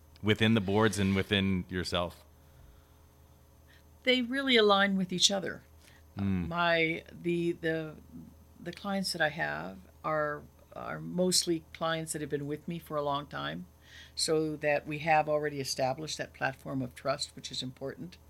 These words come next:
Speaker 2: Um, I have one client where I've worked with from one project to another. First, I had to, we had to change their board from a clinical board to a, what we call a public board, a fundraising board,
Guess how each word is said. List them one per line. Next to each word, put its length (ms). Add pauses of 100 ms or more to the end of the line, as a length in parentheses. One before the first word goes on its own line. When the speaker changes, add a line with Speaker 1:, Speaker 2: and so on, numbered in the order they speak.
(440)
Speaker 2:
Um, 360
I 120
have 360 (180)
one 260
client 440
where 200
I've 160
worked 300
with 140 (380)
from 260
one 460 (120)
project 480
to 120
another. 460 (360)
First, 360
I 120
had 360
to, 200
we 140
had 200
to 60
change 640 (320)
their 640
board 400
from 200
a 40
clinical 480
board 500
to 300
a, 340 (760)
what 160
we 100
call 300
a 40
public 460
board, 240
a 40
fundraising 600
board, 300